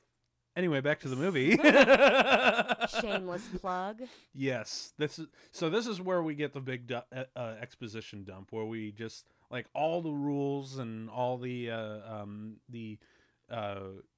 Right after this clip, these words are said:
Speaker 1: idiosyncrasies of what limbo and what being dead really is, um, and how to live with haunted houses and whatnot. Uh, and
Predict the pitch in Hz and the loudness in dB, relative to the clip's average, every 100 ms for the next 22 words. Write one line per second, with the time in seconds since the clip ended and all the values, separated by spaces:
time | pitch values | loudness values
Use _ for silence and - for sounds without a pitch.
0 | - 160 156 139 - 135 131 127 131 120 | -10 -4 -2 -2 -6 -10 -10 -10 -10 -10
1 | 113 113 104 110 120 120 113 110 117 117 | -8 -10 -10 -18 -16 -14 -14 -10 -8 -6
2 | 117 113 107 104 110 - 113 110 104 101 | -6 -6 -8 -10 -12 -10 -10 -8 -10 -10
3 | 107 107 110 113 113 113 110 110 - - | -10 -12 -10 -8 -8 -8 -10 -12 -18 -20
4 | _ _ _ _ 117 113 107 107 104 110 | _ _ _ _ -6 -4 -4 -6 -8 -4
5 | 131 123 117 113 107 107 117 127 120 127 | -4 -2 -4 -6 -10 -10 -8 -8 -10 -14
6 | 127 _ _ - 131 127 120 123 127 127 | -14 _ _ -12 -8 -8 -8 -6 -6 -8
7 | 123 131 127 127 127 127 131 - _ _ | -10 -8 -10 -10 -10 -8 -10 -12 _ _
8 | _ _ _ _ _ _ - - 123 127 | _ _ _ _ _ _ -20 -10 -4 -4
9 | 120 113 113 - - 143 143 139 | -4 -6 -10 -16 -14 -12 -10 -12